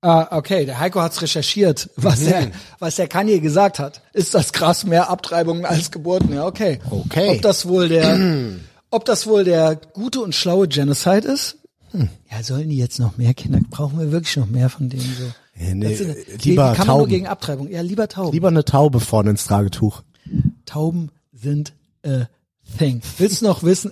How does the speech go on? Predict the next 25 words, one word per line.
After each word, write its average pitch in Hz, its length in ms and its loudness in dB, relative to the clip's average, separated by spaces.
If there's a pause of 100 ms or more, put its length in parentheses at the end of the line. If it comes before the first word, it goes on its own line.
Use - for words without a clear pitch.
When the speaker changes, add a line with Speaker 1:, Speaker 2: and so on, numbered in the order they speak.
Speaker 1:
Äh, 214 220 4
ich, 196 100 -12 (180)
ich - 120 -6
schwör 233 160 4
dir, 160 160 0
der - 180 0
Frank 196 220 0
Lukas 202 260 0
hat's 165 200 -2
dann 165 120 0
eben 180 160 -2
auch - 80 -4
nochmal 175 180 2
für 165 120 -2
mich 165 160 -2
gegoogelt. 175 480 0 (240)
Äh, 180 220 4
was 156 120 2
heißt 180 160 2
gegoogelt? 175 340 0
Er 143 60 0
meinte, 160 240 0
es 147 80 -6
ist 156 160 -6
überall. 175 540 2